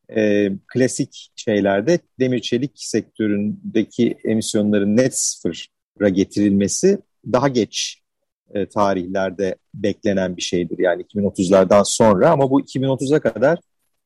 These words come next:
her bölgede bunun geliştirilmesi gibi bir, e, şey koymuş. Dördüncüsü de hidrojen. Hidrojen konusunda da, e,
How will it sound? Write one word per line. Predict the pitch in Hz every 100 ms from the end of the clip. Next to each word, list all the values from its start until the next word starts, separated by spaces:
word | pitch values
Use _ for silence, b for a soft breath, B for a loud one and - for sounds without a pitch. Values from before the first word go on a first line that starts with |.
| _ _
her | 139 156 127
bölgede | 104 101 120 123
bunun | 120 117
geliştirilmesi | 110 - - 113 107 107 -
gibi | 92 131
bir, | 120 113 - -
e, | - 107 95
şey | - 113 110
koymuş. | 92 104 180 -
Dördüncüsü | 143 143 139 147 147 - 123
de | 156 - _ _ _ _ _ _ _
hidrojen. | 147 127 120 110 135 196
Hidrojen | 139 123 135 139 139
konusunda | - 107 - 101 95 95
da, | 160 - -
e, | 113